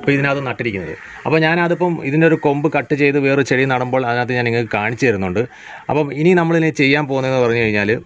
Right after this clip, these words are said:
രോഗം വന്നു കഴിഞ്ഞാൽ എന്താണ് ചെയ്യേണ്ടതെന്നുള്ളതാണ് നമ്മൾ ചെയ്യുന്നത്. അപ്പോൾ ഈ ഇലയൊക്കെ ഇതിൻ്റെ ലീഫൊക്കെ കണ്ടാൽ അറിയാം. ഇതിപ്പോൾ ലീഫ് എന്ന് പറഞ്ഞു കഴിഞ്ഞാൽ പഴുത്ത് തുടങ്ങിയിട്ടുണ്ട്. അതൊക്കെ തന്നെ ലീഫിൻ്റെ അറ്റമൊക്കെ ഉണങ്ങി കരിഞ്ഞ മട്ടിലൊക്കെ നിൽക്കുന്നുണ്ട്. അതൊരു രോഗമാണ്,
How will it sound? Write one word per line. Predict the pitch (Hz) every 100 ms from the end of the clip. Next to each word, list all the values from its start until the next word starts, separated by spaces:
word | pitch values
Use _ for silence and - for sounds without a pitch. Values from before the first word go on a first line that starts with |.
| 127
രോഗം | 123 131 151 139
വന്നു | 123 135 123
കഴിഞ്ഞാൽ | 117 117 110
എന്താണ് | 110 117 113 104
ചെയ്യേണ്ടതെന്നുള്ളതാണ് | 104 104 107 101 98 101 98 98
നമ്മൾ | 95 98 98
ചെയ്യുന്നത്. | 85 85 80 - - -
അപ്പോൾ | 151 160
ഈ | 165
ഇലയൊക്കെ | 156 165 165 160
ഇതിൻ്റെ | 151 139
ലീഫൊക്കെ | 139 151 143 123
കണ്ടാൽ | 123 120 110
അറിയാം. | 104 104 - 113
ഇതിപ്പോൾ | 127 131 120
ലീഫ് | 123 139
എന്ന് | 131
പറഞ്ഞു | 117 113
കഴിഞ്ഞാൽ | 110 110 107 104 -
പഴുത്ത് | 113 120 151
തുടങ്ങിയിട്ടുണ്ട്. | 117 98 87 85 82
അതൊക്കെ | 123 123 123
തന്നെ | 120 117
ലീഫിൻ്റെ | 120 123 117 107
അറ്റമൊക്കെ | - 123 104 110 110 104
ഉണങ്ങി | 120 131 147 147 - - - - - - 123
കരിഞ്ഞ | 123 135 143
മട്ടിലൊക്കെ | 113 113 110 98 101
നിൽക്കുന്നുണ്ട്. | - 92 82 -
അതൊരു | 131 143 117
രോഗമാണ്, | 113 127 143 104 85